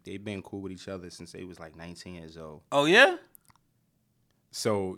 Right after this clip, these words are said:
Speaker 1: they would, like, just exchange different playbooks and different
Speaker 2: Ideas,
Speaker 1: mentalities
Speaker 2: yeah.
Speaker 1: on how they help, and that just helps me on, like, you know, how to just be strategic about certain things. Not the
Speaker 2: Without,
Speaker 1: best
Speaker 2: without
Speaker 1: at it.
Speaker 2: giving up any game, who are some of the comedians you like to exchange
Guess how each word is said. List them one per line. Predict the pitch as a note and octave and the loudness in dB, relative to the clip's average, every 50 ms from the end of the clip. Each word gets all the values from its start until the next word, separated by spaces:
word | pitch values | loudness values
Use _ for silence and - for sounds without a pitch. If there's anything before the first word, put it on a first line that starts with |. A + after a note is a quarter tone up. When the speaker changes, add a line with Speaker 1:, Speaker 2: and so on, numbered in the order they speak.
| - F#2+ | -8 -4
Speaker 1:
they | F2+ G#2+ A2 A2+ | 0 0 2 2
would, | G#2+ G#2 G#2+ F#2 F2+ | 2 0 -2 -2 0
like, | G2 G2 G2+ G2 F#2 F2 - F#2 | 2 2 2 2 0 -4 -8 -8
just | G#2 G#2 G2+ - G2 | -8 -8 -6 -4 -6
exchange | F#2 - - - G#2 G2 F#2+ F#2+ F#2 E2 F2 | -6 -6 -6 -6 -6 -4 -4 -6 -8 -8 -8
different | G2 F#2 - - F#2 F2 | -8 -8 -8 -10 -14 -12
playbooks | - G2+ F#2+ F#2+ F2 F2 F#2 F#2 - - | -10 -8 -8 -8 -8 -10 -12 -12 -14 -16
and | E2 D#2+ | -16 -14
different | F2+ F2 - - E2+ E2+ | -14 -14 -14 -14 -16 -14
Speaker 2:
Ideas, | E2+ D#2+ E2+ | -14 -12 -12
Speaker 1:
mentalities | E2+ F#2+ F#2+ F#2 G2 G2+ G2 F#2 F2+ F#2 | -10 -8 -8 -6 -6 -4 -4 -4 -6 -6
Speaker 2:
yeah. | G#2 G2+ F#2 | -6 -6 -8
Speaker 1:
on | E2+ | -8
how | E2+ F2 F#2 F2 F2+ F2 | -10 -10 -10 -10 -10 -10
they | F2+ F2 F2 E2+ E2+ F2 _ _ _ _ - | -12 -14 -14 -16 -18 -20 _ _ _ _ -10
help, | F#2 F#2 F2 - | -8 -8 -8 -8
and | F2+ F2+ F#2 | -10 -8 -6
that | G2+ G#2 A2 G2 | -4 -4 -4 -4
just | F2+ F#2+ F#2 - | -6 -8 -10 -8
helps | - G2 F#2 F2 - - - | -8 -8 -10 -10 -12 -14 -14
me | F#2 F#2 G2 G2 F#2 F2+ F2 F2+ F#2+ _ _ _ _ _ _ _ _ _ _ - | -10 -10 -8 -8 -8 -10 -12 -16 -20 _ _ _ _ _ _ _ _ _ _ -10
on, | F#2+ F#2+ F#2 F2+ F2+ F2 E2+ E2+ E2 E2 - - | -8 -6 -6 -6 -8 -8 -10 -12 -14 -18 -18 -16
like, | F2+ E2+ E2+ E2 A#2+ | -16 -16 -14 -12 -10
you | D3+ | -8
know, | D#3+ G2+ E2+ | -8 -6 -4
how | - G2+ F#2+ F#2+ | 0 0 0 0
to | F2 | 0
just | E2 F2 F#2+ F2+ - | -4 -8 -10 -10 -10
be | G#2+ F#2 | -12 -12
strategic | F2 - F2+ F2+ - - F#2+ F2 F2+ F2 D#2+ E2+ | -12 -12 -14 -14 -12 -12 -12 -12 -12 -14 -16 -16
about | E2 E2 D#2+ D#2 D#2+ | -16 -16 -14 -14 -14
certain | - - F2+ D#2+ D#2 - - | -14 -14 -16 -16 -16 -16 -18
things. | - E2+ E2 D2 - - - - | -16 -16 -16 -16 -18 -20 -18 -12
Not | - | -10
the | - | -4
Speaker 2:
Without, | B2+ C3 D3+ E3 E3 | 2 2 4 4 4
Speaker 1:
best | F3+ | 2
Speaker 2:
without | C#3 C3+ D#3 D#3+ | 0 0 0 0
Speaker 1:
at | D#3+ D#3 | 0 0
it. | |
Speaker 2:
giving | D#3+ D3+ D3+ | -2 -2 -2
up | D3 B2 | -2 -2
any | C#3 C3+ C3 | -2 -4 -4
game, | B2 C3+ B2+ B2 A#2+ | -4 -4 -4 -4 -4
who | A#2 B2 C3 | -4 -4 -4
are | C3 | -4
some | B2+ C#3 B2+ B2 | -2 -2 -4 -4
of | A#2 | -4
the | A#2 | -6
comedians | A2 B2+ A#2 A#2 A#2 A#2 A2+ G#2 G2+ | -6 -6 -6 -4 -4 -4 -4 -4 -4
you | A2+ A2 | -6 -6
like | A2 G#2 F#2+ | -6 -6 -6
to | - G#2 | -6 -8
exchange | F#2+ - - G#2+ G2+ G2 G2 F2+ | -6 -6 -6 -6 -6 -6 -8 -10